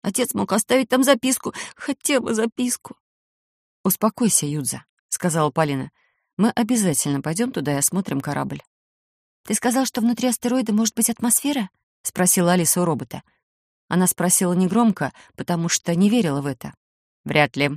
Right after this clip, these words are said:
сказал Посейдон. «Астероиды — мёртвые тела, на них нет атмосферы. Она бы не смогла удержаться, потому что притяжение очень маленькое».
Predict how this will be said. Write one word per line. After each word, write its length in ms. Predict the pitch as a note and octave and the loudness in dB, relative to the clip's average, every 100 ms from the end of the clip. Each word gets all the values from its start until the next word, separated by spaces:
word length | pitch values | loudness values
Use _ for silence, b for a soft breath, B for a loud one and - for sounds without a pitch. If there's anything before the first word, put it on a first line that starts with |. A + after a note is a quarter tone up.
| - _ _ - | -8 _ _ -6
сказал 400 | - F3 D#3+ D3 | -2 0 0 -2
Посейдон. 520 | D#3+ - C#3 D3 C#3 _ _ _ - | -2 -2 0 -2 -4 _ _ _ -6
«Астероиды — 560 | C3 - D3+ E3 E3 | -2 0 2 4 4
мёртвые 420 | F#3 C#3+ - B2+ | 2 2 -2 -4
тела, 360 | C3 C#3+ C#3 C3 - | -2 2 2 2 -2
на 120 | C#3+ | -2
них 260 | D#3 F#3 - | 0 0 -2
нет 180 | D3 - | -2 -2
атмосферы. 640 | C#3 D3+ D3+ - C3+ B2+ C3 _ _ _ _ _ _ _ _ _ _ _ _ - | -4 0 2 2 0 0 -4 _ _ _ _ _ _ _ _ _ _ _ _ 0
Она 260 | D#3 D#3 | 4 6
бы 140 | C#3 D#3 | 4 2
не 140 | D#3 | 2
смогла 420 | - D3+ E3 F#3 | 2 2 4 4
удержаться, 560 | - C#3 C#3+ D3+ D3 C3+ | 4 -2 0 0 0 -2
потому 300 | - D3+ D#3 | 0 0 2
что 180 | - D3 | -2 -2
притяжение 680 | D#3 D3 E3+ F3+ G3 D3 - | -2 0 0 2 2 2 0
очень 300 | E3 - F3 | -2 0 0
маленькое». 640 | D3 C#3+ C#3+ B2 C#3 C3+ | 2 2 0 2 2 2